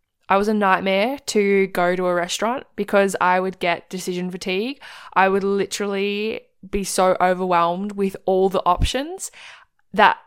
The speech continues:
I would actually check the menu before going, and I would still get confused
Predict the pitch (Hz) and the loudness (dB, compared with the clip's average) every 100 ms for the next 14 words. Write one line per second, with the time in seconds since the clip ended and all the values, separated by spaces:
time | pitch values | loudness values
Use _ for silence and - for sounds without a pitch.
0 | _ - 190 196 214 233 220 220 185 - | _ 2 6 6 6 2 2 0 0 -4
1 | 196 185 - - 226 - 233 208 180 190 | -4 -4 -4 -2 -2 -2 -2 0 0 0
2 | 208 240 254 190 196 - - 190 214 214 | -2 -4 -6 -2 -2 -2 -4 2 2 4
3 | 185 175 202 285 370 - - 202 214 226 | 4 2 0 -4 -8 -16 -6 -2 0 0
4 | 262 240 - - - - 233 226 226 208 | -2 -4 -6 -6 -6 2 6 8 6 2
5 | 202 - 202 190 185 175 175 202 202 | -4 -4 -8 -6 -6 -4 -4 -6 -10